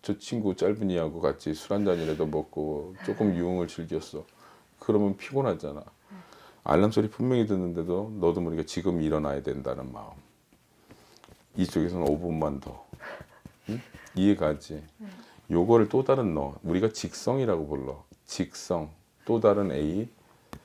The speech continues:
Speaker 1: 또 다른 B, 누구나 다 가지고 있어. 이게 변사가 너무 많아.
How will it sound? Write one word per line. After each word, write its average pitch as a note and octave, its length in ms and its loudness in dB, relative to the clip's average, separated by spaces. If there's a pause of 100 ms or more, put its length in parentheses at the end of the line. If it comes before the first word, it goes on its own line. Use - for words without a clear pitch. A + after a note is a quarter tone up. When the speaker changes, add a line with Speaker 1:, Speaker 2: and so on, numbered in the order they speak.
(180)
Speaker 1:
또 G2 140 4
다른 G2 320 0
B, - 260 -8 (160)
누구나 F#2+ 320 2
다 C#2+ 200 -10
가지고 C#2 420 -8
있어. - 300 -14 (840)
이게 G2+ 480 4
변사가 F#2 540 -2
너무 C#2 280 -4
많아. A#1+ 340 -14